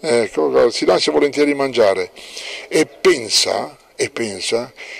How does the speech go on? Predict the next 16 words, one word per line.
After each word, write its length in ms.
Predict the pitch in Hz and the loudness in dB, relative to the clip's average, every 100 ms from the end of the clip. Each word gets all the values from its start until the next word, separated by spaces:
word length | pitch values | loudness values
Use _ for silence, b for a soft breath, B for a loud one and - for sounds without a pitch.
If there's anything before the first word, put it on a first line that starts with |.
| B | B
che 160 | 143 | -2
quell'agnello 600 | - 214 208 139 160 175 135 | 4 4 6 4 4 4 4
di 120 | 117 | 2
cui 200 | - 160 | 2 2
noi 160 | 117 | 2
due 180 | 113 143 | 2 4
abbiamo, 320 | 107 120 120 | 4 2 0
abbiamo 300 | 107 120 123 | -4 -4 -4
parlato 720 | - 101 107 107 101 - 104 | -2 -2 2 2 2 0 0
e 120 | - - | 0 -2
che 140 | 113 | -6
non 120 | 98 | -6
siamo 440 | - 135 117 101 113 | 0 0 2 0 0
effettivamente 720 | 104 104 - 104 123 - 98 | -4 -4 -4 -4 -4 -4 -4
noi 240 | 110 110 | -2 -4
due, 500 | 104 110 101 120 160 | -2 0 0 0 -4